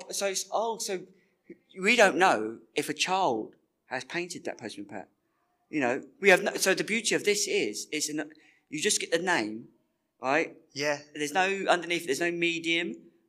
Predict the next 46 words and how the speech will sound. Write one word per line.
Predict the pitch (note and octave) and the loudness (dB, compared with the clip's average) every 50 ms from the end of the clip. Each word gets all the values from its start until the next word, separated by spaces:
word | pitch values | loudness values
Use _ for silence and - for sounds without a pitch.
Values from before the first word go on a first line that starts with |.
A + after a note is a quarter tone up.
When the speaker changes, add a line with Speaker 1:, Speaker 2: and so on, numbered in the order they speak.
| - | -4
Speaker 1:
right? | - C#3+ D3 | 0 0 0
You | - D3 | 0 0
just | C#3 E3+ - | -4 -4 -2
get | - - - | -2 -2 -2
a | |
name | D#3+ E3+ E3+ D#3 C3+ C3+ B2+ | 2 2 2 2 2 0 0
and | - C3 C#3+ | -2 -2 -2
the | C#3+ D3 D#3+ | -2 0 -2
image. | E3+ D#3 A2+ F2+ D2 - - - - _ _ _ _ _ _ _ - | 0 -2 -4 -6 -6 -8 -12 -14 -14 _ _ _ _ _ _ _ 0
A-, | D3 D3+ C#3+ - - | 0 0 2 2 2
and | C#3+ C#3+ C#3+ C#3+ C#3 C#3 | 2 2 2 0 -4 -8
you | D3 E3+ E3 | -10 -10 -10
could | - D3+ | -12 -10
perceive | C#3 D3+ - - E3+ D#3 D#3+ | -8 -6 -6 -4 -4 -2 0
that | D3+ - - - | -2 -2 -2 -4
to | - B2+ | -10 -12
be, | - - A#2+ A#2 A#2 G#2+ - - | -8 -8 -8 -8 -8 -10 -10 -8
uh, | A2+ A2 G#2+ G#2+ G2+ - - | -8 -8 -8 -8 -10 -10 -8
an | - A2 | -8 -8
old | A#2 A2+ A2 G#2 G2+ | -6 -8 -8 -10 -10
guy, | - B2 A#2+ B2 C#3+ D#3+ G3 C4 - _ _ _ | -8 -6 -4 -4 -4 -6 -8 -12 -18 _ _ _
Speaker 2:
Yep. | - B2+ C3+ D3 - - - | -10 -6 -6 -6 -6 -6 -6
Speaker 1:
a | C3 | -6
young | B2 A#2+ A#2 A2+ A2+ A2 | -4 -2 -4 -4 -6 -8
kid, | A2+ - C#3+ D#3 F3 A3+ - - | -8 -6 -4 -2 -2 -4 -6 -8
Speaker 2:
Yep. | B2+ B2+ C3 C#3+ C#3+ - - _ _ - | -10 -6 -4 -4 -4 -6 -10 _ _ -10
Speaker 1:
a | B2 A#2 | -8 -8
woman | A2 - C#3+ D3+ D3+ F3 F#3+ F#3 | -4 -2 -4 -2 -2 -2 -4 -4
in | E3+ D#3 C#3 B2 | -2 -2 -2 -2
a, | B2 A#2+ B2 - - _ _ - | -2 -4 -6 -10 -18 _ _ -10
in | C3+ B2+ A#2+ | -8 -6 -4
her | A#2+ A#2 A#2 - - - - - - | -4 -4 -6 -6 -10 -12 -12 -10 -10
forties, | D3 D#3+ E3 D3 - B2 F#3+ G#3+ G#3+ G3+ - | -8 -8 -8 -6 -4 -6 -6 -6 -6 -6 -4
you | F3+ | -2
know, | C#3 A#2+ B2+ D#3 E3 - | -2 0 0 -2 -2 -2
and | - F3 F#3+ | -2 0 0
that's | F#3 F#3+ | -2 -4
the | - | -6
beauty | C#3 - F#3+ G#3+ G3+ - D#3 | -6 -4 -4 -4 -2 -2 -2
of | B2+ - | 0 0
this | C#3 C3+ C#3 | -2 -4 0
art | D#3 E3 G#3 - A2+ | 0 2 2 2 0
exhibition, | A#2 - - A#2+ A2 - A#2 | -2 -4 -6 -8 -8 -8 -8
isn't | A#2+ B2+ D3 F3 | -8 -6 -4 -4
it? | G#3+ G#3+ - - | -6 -6 -8 -12
Speaker 2:
Yeah, | - C3 C#3 D3+ E3 E3+ E3 D#3+ D#3+ D#3 | -10 -4 0 0 0 0 0 -2 -4 -6